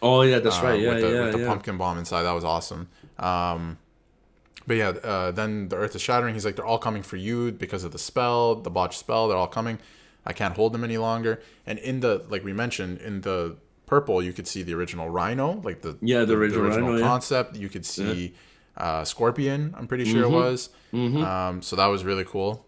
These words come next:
Speaker 2: Easter eggs and stuff.
Speaker 1: Yeah,
Speaker 2: Um,
Speaker 1: and then, like I mentioned before, um, the, the Elder Gods.
Speaker 2: Yes, yeah. Like,
Speaker 1: The
Speaker 2: what is
Speaker 1: Elder
Speaker 2: that?
Speaker 1: Gods.
Speaker 2: What is, what
Speaker 1: It
Speaker 2: is
Speaker 1: was
Speaker 2: that
Speaker 1: showing
Speaker 2: to
Speaker 1: up. Oh, when I saw it, I was like, I was like,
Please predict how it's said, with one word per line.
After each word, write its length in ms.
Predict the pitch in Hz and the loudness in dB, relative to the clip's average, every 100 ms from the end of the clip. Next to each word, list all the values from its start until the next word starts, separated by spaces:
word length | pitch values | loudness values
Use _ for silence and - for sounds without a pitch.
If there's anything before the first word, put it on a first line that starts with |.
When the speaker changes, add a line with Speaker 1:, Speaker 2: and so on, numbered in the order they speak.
| - | -16
Speaker 2:
Easter 260 | 92 - 95 | -12 -4 -4
eggs 180 | 95 | -4
and 100 | 98 95 | -8 -6
stuff. 380 | 95 104 - - | -4 -4 -6 0
Speaker 1:
Yeah, 200 | 143 175 | 6 8
Speaker 2:
Um, 80 | 120 | 8
Speaker 1:
and 100 | 135 | 6
then, 420 | 147 147 151 135 | 4 2 2 6
like 160 | 147 147 | 6 6
I 40 | |
mentioned 300 | 151 147 147 | 4 2 0
before, 680 | 139 - 160 127 104 107 - | -2 4 8 8 8 4 0
um, 380 | 113 113 110 - _ _ - - - | 0 2 2 -4 _ _ -20 -20 -12
the, 260 | 117 113 127 | -6 2 4
the 160 | 120 | 8
Elder 240 | 127 139 135 | 8 8 6
Gods. 640 | 127 190 - - - - - _ _ _ - | 6 2 0 -4 -12 -12 -20 _ _ _ 2
Speaker 2:
Yes, 360 | 139 139 - | 2 2 -2
yeah. 200 | 123 127 - _ - | -2 -2 -6 _ -4
Like, 220 | 104 98 | -4 -4
Speaker 1:
The 40 | - | 0
Speaker 2:
what 60 | 123 | 4
is 40 | 143 | 6
Speaker 1:
Elder 60 | 151 | 8
Speaker 2:
that? 280 | 107 - 90 | 8 6 4
Speaker 1:
Gods. 120 | 85 | 0
Speaker 2:
What 100 | 113 | -2
is, 180 | 120 101 - | -4 -8 -6
what 200 | 104 123 | 2 6
Speaker 1:
It 40 | |
Speaker 2:
is 80 | 143 | 6
Speaker 1:
was 80 | 131 | 6
Speaker 2:
that 40 | |
Speaker 1:
showing 180 | 165 165 | 4 4
Speaker 2:
to 40 | 180 | 4
Speaker 1:
up. 160 | 170 127 | 2 2
Oh, 300 | 131 135 135 | 2 2 4
when 160 | 151 | 6
I 80 | 165 | 4
saw 280 | 160 160 170 | 4 2 4
it, 100 | 151 | 6
I 40 | |
was 120 | 127 123 | 4 2
like, 200 | 120 - _ - - _ _ _ _ | 0 -4 _ -20 -20 _ _ _ _
I 40 | 120 | -8
was 140 | 120 | -6
like, 140 | 143 | -8